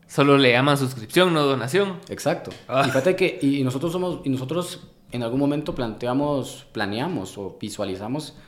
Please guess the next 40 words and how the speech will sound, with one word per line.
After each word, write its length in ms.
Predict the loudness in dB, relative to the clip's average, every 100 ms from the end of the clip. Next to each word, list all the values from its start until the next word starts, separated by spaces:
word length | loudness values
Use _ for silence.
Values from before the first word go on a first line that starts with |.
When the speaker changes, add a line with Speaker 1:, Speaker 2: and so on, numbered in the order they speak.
| -16
Speaker 2:
crear 180 | -6 -4
una 140 | -4
suscripción 720 | -4 -8 -8 -10 -6 -6 -6 -12 -14
Speaker 1:
Ujú. 260 | -8 -6 -4
Speaker 2:
para 120 | -4
nuestra 280 | -6 -6 -10
gente. 480 | -6 -4 -4 -8 -16 -20 _ _ -10
Pero 120 | -6
nosotros 180 | -6 -6
dijimos, 360 | -6 -6 -6 -6
"No, 280 | -4 -4
la 80 | -6
información 480 | -12 -14 -16 -12 -10
debe, 400 | -8 -8 -10 -14 _ _ _ _
debe 160 | -14 -12
ser 160 | -12
gratis 400 | -10 -12 -14 -20
para 160 | -18 -18
la 80 | -18
gente". 320 | -18 -20 -20 -14 -14 -14 _
Speaker 1:
Sí, 60 | -16
ve. 160 | -14 -14 -18 _ _ _ _ _ _ -20
Speaker 2:
Nosotros 240 | -14 -14
creemos 380 | -10 -8 -6 -8
en 80 | -10
que 80 |
la 80 | -12
información 680 | -12 -14 -16 -14 -10 -10 -12 -18 -20
debe 400 | -10 -6 -4 -6
hacer, 460 | -8 -10 -10 -12 -10
de, 140 | -10
pues, 220 | -8 -14 -14 -20 _ _
que 100 | -14
cualquier 380 | -10 -10 -8 -10
persona 380 | -10 -8 -8 -8
pueda 100 | -12
acceder 220 | -10 -10
a 40 |
nuestro 220 | -8 -10
contenido. 440 | -12 -16 -14 -14